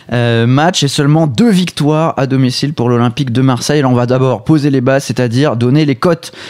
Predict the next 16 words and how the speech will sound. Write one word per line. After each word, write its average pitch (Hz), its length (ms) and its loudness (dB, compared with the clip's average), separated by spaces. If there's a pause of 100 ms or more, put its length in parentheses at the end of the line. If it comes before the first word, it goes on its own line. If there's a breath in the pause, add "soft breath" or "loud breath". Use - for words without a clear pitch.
(140 loud breath)
générales 143 600 2 (120)
du 123 160 0
match. 139 360 0
Marseille, 156 580 0 (320 loud breath)
un 196 160 2
virgule 185 360 2
quatre-vingt-sept, 156 880 -2
le 156 180 2
match 190 280 0
nul 160 380 2
à 170 100 0
trois 160 300 -2
trente-cinq 151 680 -2
et 139 100 0
Lille 156 340 2 (320 loud breath)
à 151 300 -2